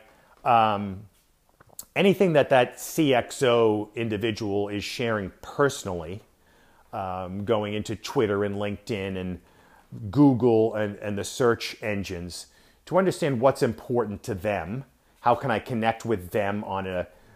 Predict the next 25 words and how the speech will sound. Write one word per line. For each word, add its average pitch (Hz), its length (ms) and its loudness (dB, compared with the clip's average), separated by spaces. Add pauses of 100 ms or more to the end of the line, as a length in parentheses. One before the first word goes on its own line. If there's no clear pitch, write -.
(140)
personal 139 560 0
level 95 440 -4 (220)
and 208 180 2
a 185 60 8
business 101 480 -4
level? 82 340 -8 (480)
So 151 360 6 (140)
how 226 120 6
do 240 80 8
I 214 80 10
come 185 240 2
in 170 100 0
and 131 140 -2
speak - 400 -2
executive 123 840 0
to 135 140 -2
executive? 95 600 -4
So 120 240 2 (300)
what 185 180 6
are, 196 120 8
what 175 220 4
are 180 40 4
the 151 160 4
executives 104 960 0 (240)
interested 113 680 -8